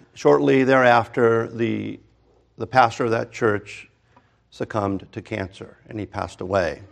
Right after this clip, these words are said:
And, um, and apparently,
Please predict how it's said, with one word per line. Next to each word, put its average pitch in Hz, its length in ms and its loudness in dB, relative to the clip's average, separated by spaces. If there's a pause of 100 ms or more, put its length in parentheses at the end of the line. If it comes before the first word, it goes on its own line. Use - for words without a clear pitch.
(1200)
And, 113 300 0
um, 104 400 4 (1080)
and 127 80 -4
apparently, 120 800 2